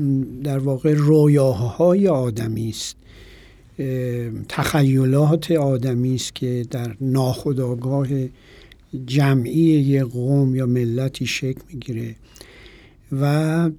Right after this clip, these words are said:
در قالب‌های مختلف، حالا در قالب روایت، در قالب تصویر، در قالب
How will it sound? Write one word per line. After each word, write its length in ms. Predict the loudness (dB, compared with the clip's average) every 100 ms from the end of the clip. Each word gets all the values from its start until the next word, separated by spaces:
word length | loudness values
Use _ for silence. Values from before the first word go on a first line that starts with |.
| -4
در 180 | 0 2
قالب‌های 800 | 4 4 6 4 4 4 4 6
مختلف، 760 | 4 2 0 0 2 2 0 -2
حالا 260 | -4 -2
در 160 | -2 -2
قالب 360 | -2 -2 0
روایت، 1000 | 0 0 0 0 0 -2 -2 -4 -8 -14 -14 -18 -20 -20 -14
در 160 | -6 -4
قالب 360 | -2 -2 0 -2
تصویر، 920 | -4 -6 -4 -4 -6 -2 0 0 -2
در 140 | -6
قالب 420 | -6 -6 -4 -6